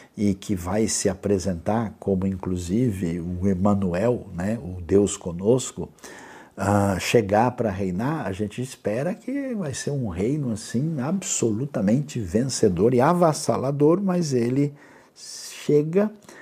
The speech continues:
de uma maneira em que nós temos a menor das sementes. A gente não pode acreditar que isso aqui vai ter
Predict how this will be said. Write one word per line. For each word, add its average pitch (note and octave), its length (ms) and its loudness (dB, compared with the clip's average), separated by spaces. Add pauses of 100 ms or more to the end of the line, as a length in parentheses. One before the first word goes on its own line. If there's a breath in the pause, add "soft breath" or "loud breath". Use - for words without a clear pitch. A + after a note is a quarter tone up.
(320 loud breath)
de G2 200 0
uma A2+ 220 4
maneira A#2+ 720 4 (520 loud breath)
em D#3 440 0
que D3 360 -4 (280)
nós A2+ 520 -4
temos A2+ 800 -8
a B2 120 -2
menor G2 520 2 (160)
das G2 280 -2
sementes. G2 640 -2
A - 20 -10
gente G2+ 240 -6
não B2+ 140 0
pode B2 400 2
acreditar F#2+ 720 0 (480 loud breath)
que - 140 -2
isso G2+ 340 2
aqui F#2+ 300 -2
vai F#2+ 320 0
ter F#2+ 380 2